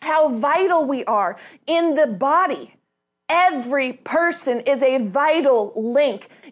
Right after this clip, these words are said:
in the body of Christ. No one is just an extra piece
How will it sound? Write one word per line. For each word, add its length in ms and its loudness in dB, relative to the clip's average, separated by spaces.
in 280 2
the 100 2
body 440 0
of 120 -4
Christ. 540 -8
No 360 2
one 340 0
is 320 -2
just 260 -2
an 200 -4
extra 420 -4
piece 560 -8